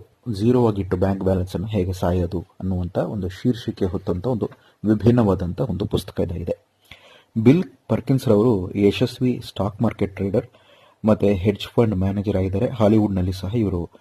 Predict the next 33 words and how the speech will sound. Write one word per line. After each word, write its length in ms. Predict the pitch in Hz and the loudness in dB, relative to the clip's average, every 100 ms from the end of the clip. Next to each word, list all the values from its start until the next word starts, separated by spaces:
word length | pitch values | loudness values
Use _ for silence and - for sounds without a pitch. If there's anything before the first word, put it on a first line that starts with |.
| _ _ 98 | _ _ 2
ಹಲವಾರು 300 | 101 104 98 | 6 6 4
ಫಿಲ್ಮ್ಸ್‌ನ 460 | 110 101 - 98 | 0 -2 -2 -2
ಪ್ರೊಡ್ಯೂಸರ್ 600 | 90 87 101 101 104 98 | -2 -2 -2 0 2 2
ಆಗಿ 180 | 90 95 | 0 2
ನಿರ್ಮಾಕರ-, 640 | 92 92 98 95 - 113 | 0 0 -2 -4 -6 -2
ನಿರ್ಮಾಪಕರಾಗಿದ್ದಾರೆ 920 | 104 101 110 101 - 90 90 92 87 120 - _ - _ - | 0 2 2 0 -4 -4 -4 -4 -4 -6 -10 _ -20 _ -4
ಮತ್ತು 140 | 127 | -2
ಹಲವು 360 | 120 107 131 131 | 0 2 2 0
ಕ್ಷೇತ್ರದಲ್ಲಿ 640 | - - - 120 104 127 | -2 -6 -2 0 0 0
ತಮ್ಮನ್ನು 340 | 104 92 95 | 0 0 0
ತೊಡಗಿಸಿಕೊಂಡಿದ್ದಾರೆ. 680 | 95 92 92 - 90 85 85 - _ _ _ - - _ _ | -2 -2 -4 -4 -4 -4 -8 -8 _ _ _ -20 -20 _ _
ಅವರ 160 | 104 135 | 4 6
ಈ 100 | 147 | 4
ಪುಸ್ತಕ 320 | 135 127 - | 0 -6 -4
ಏನಿದೆ, 260 | 139 120 127 | -2 2 2
ಇದು 100 | 104 | 2
ನಿಜಕ್ಕೂ 440 | 95 101 120 - | 0 0 -2 0
ಓದುಗನಿಗೆ 500 | 98 104 104 107 110 | 2 2 2 2 0
ಹಲವು 380 | 85 98 120 135 | 0 0 2 2
ರೀತಿಯಾದಂತಹ 480 | 113 110 107 104 120 | 2 2 0 0 -4
ಹೊಸ 260 | 110 90 | -4 -2
ವಿಚಾರಗಳನ್ನ 640 | 107 92 92 110 98 92 110 | -2 -2 0 0 0 -2 -4
ತೆರೆದಿಡುತ್ತದೆ 680 | 113 90 98 95 95 87 | -2 -2 0 -2 -4 -6
ಅನ್ನೋದ್ರಲ್ಲಿ 380 | 92 87 92 117 | -4 -4 -4 -2
ಎರಡನೇ 220 | 92 87 | -2 -4
ಮಾತಿಲ್ಲ. 320 | 85 80 87 - - _ _ - _ - - _ | -6 -6 -6 -8 -10 _ _ -20 _ -20 -20 _
ಈ 80 | 147 | 6
ಆಂಗ್ಲ 300 | 131 135 147 | 6 6 4
ಪುಸ್ತಕದಲ್ಲಿ 720 | 143 127 - 117 107 104 107 | 2 0 2 4 4 2 0
ಮುಖ್ಯವಾಗಿ 500 | 120 95 - 117 117 | 0 -2 0 0 2
ಏನು 140 | 110 101 | 2 2
ಹೇಳ್ತಾರೆ 320 | 95 95 92 | 0 -2 -2
ಅಂದ್ರೆ, 440 | 95 123 95 98 | 0 2 0 -2